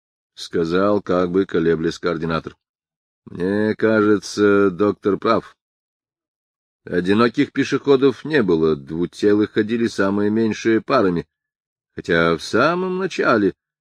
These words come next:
Да, один стоял на пристани. Сидел в этой бочке», — сказал доктор. «В дисках они тоже сидят по одному.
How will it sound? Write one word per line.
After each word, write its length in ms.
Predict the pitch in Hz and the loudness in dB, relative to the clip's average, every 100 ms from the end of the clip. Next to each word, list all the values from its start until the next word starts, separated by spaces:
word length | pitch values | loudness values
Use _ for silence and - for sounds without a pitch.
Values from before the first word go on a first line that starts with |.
| _ _ _ _ | _ _ _ _
Да, 560 | 127 170 156 120 98 92 | 2 4 4 4 4 2
один 380 | 101 185 160 92 | 2 2 2 0
стоял 560 | - - 95 104 98 | -6 -4 2 4 2
на 100 | 98 | 0
пристани. 460 | 110 139 - 95 87 _ _ _ _ _ | 0 -2 -2 -6 -6 _ _ _ _ _
Сидел 640 | - - 90 98 151 165 98 _ _ _ _ _ _ - | -18 -8 -6 -2 2 0 -2 _ _ _ _ _ _ -6
в 80 | 80 | -4
этой 260 | 82 98 | -2 0
бочке», — 460 | 98 131 - - 80 _ _ _ _ _ _ _ _ _ _ _ _ _ _ | 2 2 0 -10 -14 _ _ _ _ _ _ _ _ _ _ _ _ _ _
сказал 560 | - - 85 82 82 | -14 -6 -2 0 0
доктор. 380 | 78 82 - - _ _ _ _ _ _ _ - | -2 -4 -8 -14 _ _ _ _ _ _ _ -8
«В 80 | |
дисках 600 | 90 104 110 - - 147 | 0 2 2 0 -4 0
они 180 | 151 131 | 0 2
тоже 220 | 110 110 | 4 2
сидят 320 | 110 143 160 - | 2 0 -2 -2
по 140 | 180 | -4
одному. 400 | 165 151 113 92 | -2 0 0 0